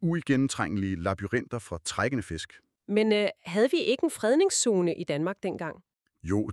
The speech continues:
Speaker 1: Danmark havde formelt en hundrede meter fredningszone fra kystlinjen.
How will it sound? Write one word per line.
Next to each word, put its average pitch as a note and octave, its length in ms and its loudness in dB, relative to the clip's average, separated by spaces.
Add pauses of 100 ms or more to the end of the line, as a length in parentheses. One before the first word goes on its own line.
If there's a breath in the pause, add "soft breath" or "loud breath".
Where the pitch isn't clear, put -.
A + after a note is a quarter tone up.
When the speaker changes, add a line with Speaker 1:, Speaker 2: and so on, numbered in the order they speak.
Speaker 1:
Danmark A#2+ 300 8
havde A2+ 140 6
formelt A2 540 2
en A2 100 0
hundrede D3 340 6
meter A2+ 240 2
fredningszone C3 960 0
fra F#2+ 180 -6
kystlinjen. A#2 680 2